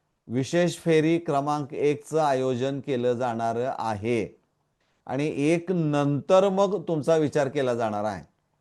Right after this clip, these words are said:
आता यासाठी डिफाईन शेड्यूल्ड नाही आहे की बाबा आत्तापर्यंत नेमकं ह्या ह्या तारखांना पुढं काय होणार आहे हे, अ, एक्झॅक्ट सांगता येत नाही. त्यामुळं कालावधी हा निश्चित पुढं पुढं जाऊ शकतो, तो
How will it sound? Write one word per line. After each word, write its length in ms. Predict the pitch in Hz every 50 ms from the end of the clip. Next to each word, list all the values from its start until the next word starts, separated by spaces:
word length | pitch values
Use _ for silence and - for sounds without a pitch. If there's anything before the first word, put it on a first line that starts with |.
| _ _ _ _ _ _ -
आता 160 | 139 139 170
यासाठी 920 | 165 151 139 151 156 165 165 165 180 175 170 160 190 190 190 196 170 98
डिफाईन 520 | 117 120 117 131 123 - - 165 175 190 196
शेड्यूल्ड 520 | 180 - 175 160 151 156 180 190 196 180
नाही 300 | 185 170 165 135 123 107
आहे 120 | 101 90 87 - _ _ _ _ -
की 60 | 131
बाबा 300 | 135 139 139 143 147 139
आत्तापर्यंत 560 | 123 - - - 147 135 151 151 151 151 151 - _ _ _ _ _ -
नेमकं 340 | - 135 135 131 127 117 170
ह्या 180 | 170 165 156 151
ह्या 140 | 156 160
तारखांना 440 | 156 156 156 143 135 - 151 147 156
पुढं 280 | 151 151 151 143 143 156
काय 260 | 156 - 139 143 165
होणार 340 | 156 143 151 151 147 147 147
आहे 340 | 147 143 135 127 127 107 101 101 - _ _ _ _ _ _ _ -
हे, 300 | 143 156 160 160 165 170 147 - - - -
अ, 400 | - 87 131 135 135 135 135 104 - -
एक्झॅक्ट 440 | 123 135 120 117 107 156 165 165 147
सांगता 340 | 147 170 160 151 139 165
येत 160 | 160 156 156 156
नाही. 280 | 156 135 123 113 110 117 - _ _ _ _ _ _ _
त्यामुळं 340 | - 147 151 156 165 165 165
कालावधी 680 | 165 170 156 143 139 143 147 156 156 156 151 156 160
हा 180 | 160 139 135 147
निश्चित 360 | 147 143 131 - - 151 151 - _
पुढं 220 | - 135 135 139 139
पुढं 420 | 135 135 135 135 139 143 135 120
जाऊ 320 | 110 127 120 120 131 147
शकतो, 560 | 143 - - 147 120 - _ - 131 120 113 110
तो 460 | 113 - 135 139 143 147 147 -